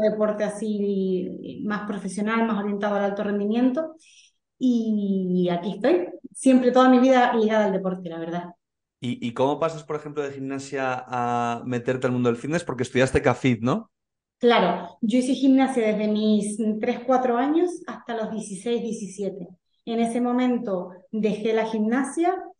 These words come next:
Speaker 1: mis padres me obligaron a hacer otra actividad física, me dijeron, "Sí o sí,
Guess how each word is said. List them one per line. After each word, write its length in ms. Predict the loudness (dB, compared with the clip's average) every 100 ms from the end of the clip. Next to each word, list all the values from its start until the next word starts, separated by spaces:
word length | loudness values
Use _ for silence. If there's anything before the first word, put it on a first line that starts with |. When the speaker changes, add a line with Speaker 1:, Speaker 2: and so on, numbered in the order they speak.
| _ _
Speaker 1:
mis 220 | 0 0
padres 280 | 4 4 6
me 140 | 2
obligaron 560 | 2 2 2 2 2 2
a 80 | -2
hacer 180 | -4 -4
otra 160 | -4
actividad 320 | -4 -4 -4
física, 360 | -4 -4 -2 -2
me 120 | -2
dijeron, 300 | -2 0 -2
"Sí 260 | -2 2 2
o 60 |
sí, 520 | 2 0 -2 -2 -8